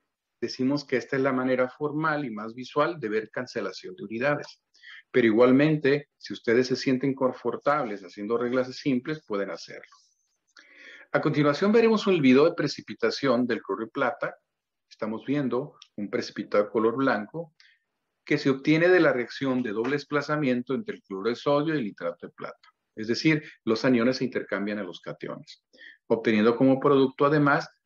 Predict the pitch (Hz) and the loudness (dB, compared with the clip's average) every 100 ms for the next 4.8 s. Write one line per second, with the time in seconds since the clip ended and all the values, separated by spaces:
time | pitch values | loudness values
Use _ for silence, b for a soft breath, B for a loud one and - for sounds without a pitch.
0 | - 117 110 101 98 - 92 85 - 101 | -4 0 0 0 0 -2 -6 -6 -8 -10
1 | 101 _ _ - 110 - 123 127 147 - | -12 _ _ -4 -2 2 2 2 0 2
2 | 151 143 196 160 110 95 92 85 - - | 2 2 -4 -4 -4 -4 -6 -12 -14 -18
3 | _ _ _ _ _ _ _ _ - 120 | _ _ _ _ _ _ _ _ 0 2
4 | 120 139 127 101 95 69 64 - | 4 2 0 0 -2 -4 -6 -12